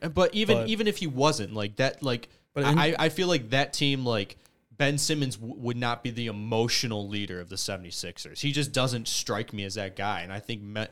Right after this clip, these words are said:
Speaker 1: many people have talked about it before. He's just very here to do his job and, you know.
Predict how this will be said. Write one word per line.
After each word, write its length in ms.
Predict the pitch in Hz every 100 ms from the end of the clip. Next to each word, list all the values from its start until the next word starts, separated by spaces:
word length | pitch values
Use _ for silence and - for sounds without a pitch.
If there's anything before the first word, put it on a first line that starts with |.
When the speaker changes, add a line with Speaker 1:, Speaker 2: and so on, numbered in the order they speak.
| -
Speaker 1:
many 320 | 107 123 131
people 340 | 104 131 110 95
have 120 | -
talked 280 | 110 120 101
about 200 | 92 90
it 40 |
before. 280 | 92 104 95
He's 200 | 98 -
just 180 | 104 107
very 680 | 101 104 107 107 104 104 - _ _ _ _ _ _ _ _ _ _ _ _ -
here 200 | 117 120
to 80 |
do 160 | 110 120
his 140 | 120
job 460 | 107 127 131 95 95
and, 340 | 95 90 92 95
you 120 | 101
know. 260 | 95 87